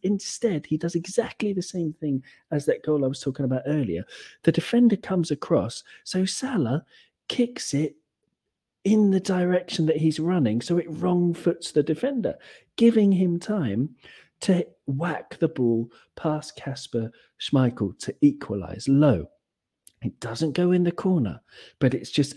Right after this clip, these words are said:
absolutely clinical and effective attacking play. In the second one is a much more famous one because that's when he rolled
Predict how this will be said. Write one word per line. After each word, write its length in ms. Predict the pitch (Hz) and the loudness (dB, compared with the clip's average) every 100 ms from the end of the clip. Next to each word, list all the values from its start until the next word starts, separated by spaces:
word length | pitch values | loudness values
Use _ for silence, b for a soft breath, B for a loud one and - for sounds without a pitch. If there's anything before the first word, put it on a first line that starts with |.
| _ | _
absolutely 840 | 147 151 - - 180 175 165 - 156 | -4 -4 -8 -4 -2 0 -2 -2 -4
clinical 580 | - 170 113 - 90 - | -2 -2 -2 -4 -10 -8
and 140 | 113 - | -8 -8
effective 840 | 123 - - 170 - - - 98 - - | -14 -16 -8 -6 -6 -10 -12 -12 -14 -18
attacking 640 | - - 120 - - 110 | -16 -14 -14 -12 -10 -10
play. 320 | - 123 82 - B B B _ | -8 -8 -8 -14 B B B _
In 100 | 139 | 2
the 80 | 123 | 2
second 480 | - - 185 - 139 | 0 0 0 0 0
one 140 | 123 | 2
is 120 | 120 | 0
a 40 | 127 | 0
much 240 | 123 - | -2 -2
more 120 | 107 | -6
famous 540 | 104 - 180 170 151 - | -6 -2 0 2 0 -2
one 160 | 151 | -2
because 300 | - - 104 | -2 -4 -6
that's 260 | - 87 - | -6 -6 -4
when 120 | 104 | -4
he 120 | 107 101 98 | -2 -2 2
rolled 460 | 135 131 120 117 | 4 4 4 0